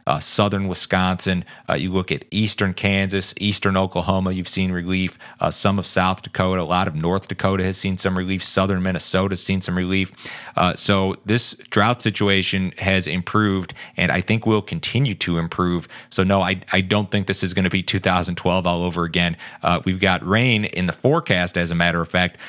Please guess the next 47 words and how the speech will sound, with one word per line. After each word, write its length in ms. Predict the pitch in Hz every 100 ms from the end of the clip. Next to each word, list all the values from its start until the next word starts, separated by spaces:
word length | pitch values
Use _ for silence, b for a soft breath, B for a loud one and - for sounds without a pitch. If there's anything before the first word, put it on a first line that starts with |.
| B
for 180 | 104 95
a 40 |
lot 240 | 92 110
of 80 | 127
the 100 | 101
areas 380 | 92 95 95 87
that 140 | 92
are 80 | 92
still 280 | 85 - 147
drought-stricken. 680 | 139 92 80 - 85 80 80 B B
So 200 | - 95
a 120 | -
lot 280 | 90 101 113
of 80 | 98
Nebraska, 720 | 82 - 90 104 110 120 117
which 200 | - 95
is 180 | 85 80
very, 380 | - - 95 104
very 220 | 95 98
dry, 420 | 90 139 98 101 98 B -
uh, 140 | 80
a 20 | 71
lot 220 | 87 92
of 140 | -
Kansas, 640 | - 95 101 104 107 104 - B B
uh, 160 | 90 82
a 40 |
lot 200 | 78 98
of 80 | 87
western 380 | 80 101 - 92
Iowa 540 | - 87 95 101 101 95 B
expected 480 | - - 101 98 98
to 60 | -
see 160 | 98
rains 380 | 92 92 95 95
here 180 | - 92
over 160 | 90 87
the 80 |
next 260 | 85 90 -
seven 300 | - 92 85
days. 400 | 85 90 87 85 B B
And 120 | 87
these 140 | 101 120
are 60 |
gonna 160 | 110 104
be, 340 | 87 95 90 -
um, 280 | 87 85